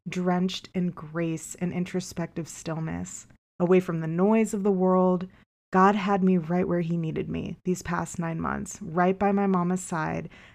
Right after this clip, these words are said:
as she continues on the path of healing that she's on, for every doctor's appointment, every high and every low, and not just being her medical advocate, but having that intentional time with her for whatever she needed.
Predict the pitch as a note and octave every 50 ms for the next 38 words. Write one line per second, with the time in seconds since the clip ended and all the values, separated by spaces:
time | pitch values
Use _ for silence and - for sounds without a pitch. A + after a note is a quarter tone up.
0 | _ - F3 - - F#3 F#3 F#3 F3+ F3+ F3+ F#3+ F#3 F#3 F3+ G3 F#3+ F#3 F#3 F#3
1 | E3+ E3+ D#3+ - - D#3 - - F3+ E3+ E3 E3+ E3+ E3+ - - - - F#3 F3+
2 | - D3+ - - - F3+ F3+ - - - - - - - E3 D#3+ D#3 D#3+ D#3 D3+
3 | G3+ G#3+ A3 G3+ - G#3+ F#3+ G3 F#3 - G3+ G3 F#3 F3+ F3+ F3 E3+ - E3 E3
4 | E3+ E3+ D#3 - - G3 G3 F#3+ G3 F#3+ G3 F#3+ - C#3+ D3 E3 E3 D#3+ D#3+ E3+
5 | F3+ F3+ F3 F3 F3 F3 E3+ F3 - _ _ - A3 A3 A3 A3 A3+ A3+ - B3+
6 | - - C4 B3+ C4 B3 A#3+ A3+ F#3 F3 E3 D#3+ E3 - G#3 - - F#3+ G3 F#3+
7 | G3+ F#3+ - A3 G#3+ G#3 - - - - D#3 D#3+ F3+ G3 F#3+ A3 A3+ A#3 A3+ -
8 | F#3 F#3 - - F#3+ F3+ F3+ - F#3+ F#3 F#3 E3+ - - F3 E3 E3 E3 E3+ F#3+
9 | F#3+ - F#3 F#3 F#3+ F#3+ - F#3 D#3+ F3 F3 - F3 F3 D#3+ E3+ E3+ - - F3+
10 | E3 E3 D#3+ D#3+ - D3 - - -